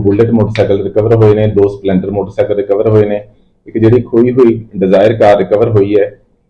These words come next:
ਇੱਕ ਬੱਤੀ ਬੋਰ ਵੈਪਨ ਹੈ ਜਿਹੜਾ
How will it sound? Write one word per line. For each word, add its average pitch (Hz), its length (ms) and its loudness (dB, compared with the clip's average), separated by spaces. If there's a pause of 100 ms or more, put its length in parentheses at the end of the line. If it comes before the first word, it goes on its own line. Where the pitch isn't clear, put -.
(500)
ਇੱਕ 104 180 -8
ਬੱਤੀ 98 260 0
ਬੋਰ 104 280 2
ਵੈਪਨ 95 380 0
ਹੈ 101 60 2
ਜਿਹੜਾ 104 600 0